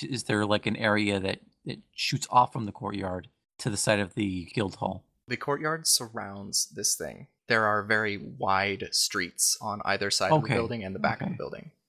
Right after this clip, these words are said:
Speaker 2: So either way, you're gonna be in the open for a certain amount of time, but someone who's sneaky, and it is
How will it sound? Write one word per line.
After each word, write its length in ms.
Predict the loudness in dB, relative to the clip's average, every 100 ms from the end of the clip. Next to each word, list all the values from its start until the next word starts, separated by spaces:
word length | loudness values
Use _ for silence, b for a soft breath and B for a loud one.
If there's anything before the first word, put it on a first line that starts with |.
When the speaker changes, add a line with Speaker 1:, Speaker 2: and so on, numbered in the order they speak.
| _
Speaker 2:
So 440 | 0 2 4 2 -4 _
either 220 | 2 4
way, 220 | 4 2 2
you're 160 | -4
gonna 160 | -4 -4
be 180 | -4 -4
in 80 |
the 100 | -2
open 220 | -4 -4 -4
for 140 | -2
a 40 | -2
certain 180 | -2
amount 160 | -4 -4
of 40 |
time, 420 | -2 -2 -2 -8 -16 _ _ _ -2
but 400 | 0 0 -2 -10 _ _ _ -2
someone 540 | 2 2 2 -2 -2 -2
who's 220 | 2 2
sneaky, 360 | 2 -2 -2
and 140 | -2 -2
it 100 | 0
is 380 | 2 4 2